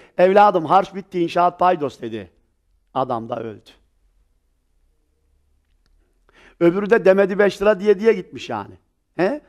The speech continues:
Pazarda ömür boyu maydanoz satıyor, demedi beş lira, demedi beş lira. Son anda da demedi beş lira, demedi beş lira. E, hoca efendi demesin mi ya? Yani adamın mesleği ne yapsın şimdi? Harç tuğla diyecek,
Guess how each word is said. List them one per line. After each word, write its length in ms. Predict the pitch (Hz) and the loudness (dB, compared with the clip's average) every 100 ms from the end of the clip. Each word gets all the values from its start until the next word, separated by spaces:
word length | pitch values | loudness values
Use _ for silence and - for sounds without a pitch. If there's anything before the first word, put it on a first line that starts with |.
| _ | _
Pazarda 380 | - 156 175 165 | -4 0 0 0
ömür 200 | 175 185 | -2 -2
boyu 140 | 170 175 | -4 -2
maydanoz 400 | 160 160 180 165 | -2 -2 -4 -4
satıyor, 280 | 135 139 | -8 -6
demedi 280 | 147 143 135 | -6 -6 -6
beş 200 | 135 127 | -8 -8
lira, 120 | 143 | -8
demedi 280 | 139 143 135 | -6 -6 -6
beş 200 | 131 - | -8 -4
lira. 140 | 196 196 - | -4 -4 -8
Son 200 | - 196 | -4 0
anda 280 | 185 165 156 | 0 0 0
da 120 | 196 180 _ 185 | -2 -2 _ 2
demedi 380 | 196 180 170 | 2 2 0
beş 200 | 160 131 | -2 -2
lira, 160 | 170 175 | -4 -4
demedi 300 | 175 170 156 | -4 -6 -8
beş 220 | 131 - | -10 -12
lira. 100 | - _ - | -20 _ -6
E, 40 | 160 | -2
hoca 200 | 175 220 | 0 0
efendi 280 | 202 185 | 0 0
demesin 380 | 214 247 247 185 | -2 -2 -2 -4
mi 80 | 165 | -2
ya? 240 | 160 196 220 - - | -2 -2 -6 -8 -2
Yani 160 | 180 | 2
adamın 320 | 196 196 220 | 2 2 0
mesleği 420 | 226 240 233 226 202 | -2 -2 -2 -4 0
ne 60 | |
yapsın 320 | 233 202 165 | 0 0 -2
şimdi? 160 | 156 175 | -6 -2
Harç 260 | 170 196 - | 0 0 -2
tuğla 260 | 170 185 | -4 -2
diyecek, 400 | 214 220 190 190 | 0 0 -2 -6